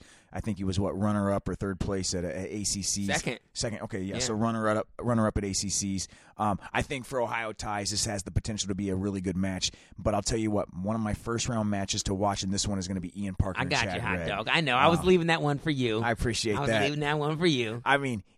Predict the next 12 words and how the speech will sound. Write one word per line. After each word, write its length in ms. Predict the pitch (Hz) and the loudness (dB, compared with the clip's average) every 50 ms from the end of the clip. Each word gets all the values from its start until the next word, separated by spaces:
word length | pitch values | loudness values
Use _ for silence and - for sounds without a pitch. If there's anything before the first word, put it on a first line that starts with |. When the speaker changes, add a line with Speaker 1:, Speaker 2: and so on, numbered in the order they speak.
| _ _ 170 | _ _ -4
Speaker 1:
Ian 240 | 175 202 214 196 | -2 0 6 8
Parker 360 | - 175 151 143 139 - 139 139 | 8 8 8 6 4 2 0 -2
is 120 | 120 113 | -2 -2
a 60 | 120 | -2
guy 340 | 110 117 117 113 113 113 110 | 0 2 4 4 4 4 4
that 280 | 101 98 107 104 - - - _ _ _ _ | 2 0 -2 -2 -4 -6 -12 _ _ _ _
has 360 | 117 120 113 214 190 - - - - - - | -4 -4 -2 -2 -2 -4 -4 -6 -12 -10 -6
handed 580 | 113 139 151 156 160 151 127 117 110 98 92 - _ _ _ _ | -4 -2 0 0 0 2 2 2 2 0 -2 -6 _ _ _ _
some 480 | - - - - 135 120 113 110 107 95 - _ _ _ - | -2 0 2 2 2 2 2 0 0 -4 -6 _ _ _ -4
really 560 | 113 117 120 120 - 190 202 175 165 180 165 | -2 0 2 6 8 8 8 8 8 4 2
good 360 | 139 120 120 143 135 131 123 | 0 0 2 2 2 2 2
guys 480 | 120 135 131 127 123 120 117 107 101 | 0 0 2 2 2 0 0 0 -2